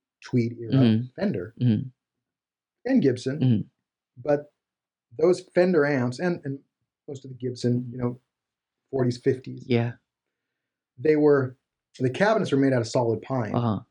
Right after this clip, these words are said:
Speaker 1: So that would have been solid pine that was probably cut in turn of the century,
Speaker 2: Mm-hmm.
Speaker 1: twenties, thirties,
Speaker 2: Mm-hmm.
Speaker 1: and then used in the forties, fifties. So I was like, "Well, if I'm gonna, if I'm gonna make an amp, it seems like it would make sense if I want it to sound like an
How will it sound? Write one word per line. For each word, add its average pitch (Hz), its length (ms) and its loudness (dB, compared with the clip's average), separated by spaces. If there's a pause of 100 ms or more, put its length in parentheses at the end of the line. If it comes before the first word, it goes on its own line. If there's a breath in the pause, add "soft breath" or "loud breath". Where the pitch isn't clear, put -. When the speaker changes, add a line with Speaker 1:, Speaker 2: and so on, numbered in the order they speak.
(120)
Speaker 1:
So - 100 -14
that 165 120 0
would 160 80 0
have 139 60 -2
been 131 100 0
solid 143 360 0
pine 123 240 0
that 113 60 -4
was 110 100 -10
probably 113 240 -4
cut - 280 -4
in 123 220 -4 (320)
turn 147 100 -4
of 131 60 0
the 117 60 0
century, 120 420 2
Speaker 2:
Mm-hmm. 123 720 -2
Speaker 1:
twenties, 120 280 0
thirties, 117 400 2
Speaker 2:
Mm-hmm. 113 120 -2
Speaker 1:
and - 0 -
then 110 200 -6
used 120 360 -10
in 117 60 -14
the 107 100 -16 (160)
forties, 113 260 -4
fifties. 110 460 -16 (560)
So - 160 -4
I - 20 4
was 147 140 2
like, 143 160 2
"Well, 175 280 4
if - 120 -12
I'm 254 100 2
gonna, 160 200 2 (360)
if 120 100 -16
I'm 170 100 -2
gonna 156 120 2
make 143 280 0
an 123 120 2
amp, 123 320 0
it - 140 -12
seems 185 320 -10
like 123 180 -2
it 123 80 -2
would 117 140 -4
make 117 200 -6
sense 127 380 -2
if 113 100 -4
I 117 60 0
want 120 220 0
it - 80 -10
to 113 80 -10
sound 151 460 -2
like 123 200 -2
an 123 80 -2